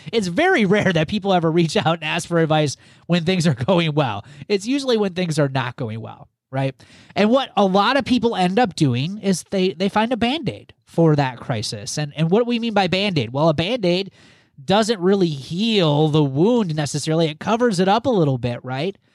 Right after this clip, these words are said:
But a Band-Aid could be, you know, I, I put it on a credit card, or we,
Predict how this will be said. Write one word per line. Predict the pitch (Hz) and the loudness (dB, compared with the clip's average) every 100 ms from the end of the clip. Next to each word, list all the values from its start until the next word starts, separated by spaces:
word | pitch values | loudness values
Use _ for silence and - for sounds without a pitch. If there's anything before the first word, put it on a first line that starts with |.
| _ _ _ | _ _ _
But | 175 170 - | 0 2 2
a | 160 | 0
Band-Aid | 170 196 180 165 | 0 0 0 2
could | 175 151 | 0 2
be, | 165 160 160 | 4 4 2
you | 208 | 2
know, | 151 160 156 - | 0 0 -8 -10
I, | 180 175 _ - | -8 -8 _ -12
I | 175 | -4
put | 214 | 0
it | 202 | 0
on | |
a | 190 | 0
credit | - 135 139 | -2 -2 -2
card, | 156 160 175 _ _ - | 0 0 -2 _ _ -2
or | 156 151 | 2 2
we, | 143 143 139 | 4 2 0